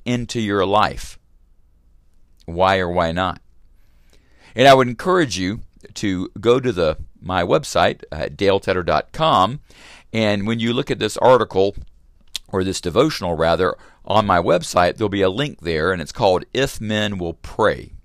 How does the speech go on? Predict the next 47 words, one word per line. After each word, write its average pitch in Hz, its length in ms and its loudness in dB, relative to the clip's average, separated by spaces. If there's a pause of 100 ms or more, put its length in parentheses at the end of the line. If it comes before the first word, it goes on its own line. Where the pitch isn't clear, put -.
and 82 140 -10
it's - 160 -12
linked 113 300 -4
to 98 80 -4
the 80 100 -2
fellowship 110 540 0
at 78 160 -2
Alba, 85 400 0 (360)
and 87 160 -6
it's 85 140 -6
one 107 100 -2
of 95 60 -4
the 90 180 -2
videos 80 280 -2
that - 180 -10
T 110 220 -6
M 85 160 -4
Moore 92 240 -2
put 76 160 -12
together 73 500 -4 (300)
on 82 460 0
the 87 80 -4
need 104 300 -2
for 90 160 -4
men 98 340 -4
to 78 100 -8
pray 92 420 0
for 85 260 -6
revival. 78 720 -2
I 131 120 4
would 175 120 0
encourage 131 420 -2
you 104 100 -6
to 82 100 -6
watch 92 400 0
the 110 40 -12
video 98 440 0
and 80 140 -6 (440)
read 123 340 0
his 139 300 0
material, 87 720 -2 (280)
and 123 160 0
then 123 120 0
discuss - 580 0 (300)
the 104 100 0
thoughts - 500 4
with 92 220 -6